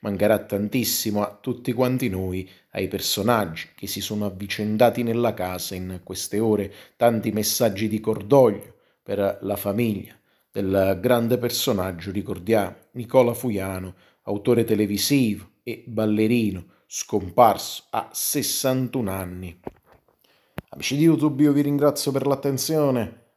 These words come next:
lasciate il vostro commento, iscrivetevi al canale e condividete questo video, seguitemi anche sul secondo canale di Marco Liguori e sul nuovo canale Marco Liguori,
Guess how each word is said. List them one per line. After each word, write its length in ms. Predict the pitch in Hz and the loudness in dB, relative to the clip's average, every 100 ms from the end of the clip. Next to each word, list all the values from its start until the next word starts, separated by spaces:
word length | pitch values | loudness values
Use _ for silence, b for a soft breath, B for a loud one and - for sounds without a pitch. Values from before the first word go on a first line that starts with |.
| _ | _
lasciate 320 | 95 - 80 | -12 -10 -8
il 80 | 90 | -8
vostro 340 | 92 - 92 | -8 -8 -6
commento, 480 | 92 104 127 113 107 | -4 0 0 0 -2
iscrivetevi 640 | 107 - - 110 104 107 104 | -2 -4 -2 -2 0 2 0
al 140 | 104 | -2
canale 300 | 113 113 107 | -2 0 -2
e 80 | 107 | -2
condividete 680 | 156 143 131 127 127 123 120 | -2 0 0 0 2 0 0
questo 300 | 120 - 131 | -4 -4 -4
video, 340 | 151 110 107 | -2 0 0
seguitemi 480 | 92 87 87 90 98 | -2 -6 -8 -8 -8
anche 220 | 92 85 | -10 -10
sul 340 | - 92 92 | -8 -6 -6
secondo 460 | 87 - 110 120 117 | -6 -6 -4 -2 -2
canale 180 | 123 120 | -2 -2
di 60 | |
Marco 280 | 120 120 - | -2 -6 -6
Liguori 360 | 120 73 - 76 | -8 -10 -16 -12
e 20 | |
sul 380 | - 73 69 78 | -10 -10 -14 -12
nuovo 240 | 95 110 | -6 -4
canale 320 | 107 98 73 - | -4 -6 -10 -14
Marco 420 | 95 92 - 110 | -12 -12 -10 -8
Liguori, 380 | 101 80 71 | -8 -10 -16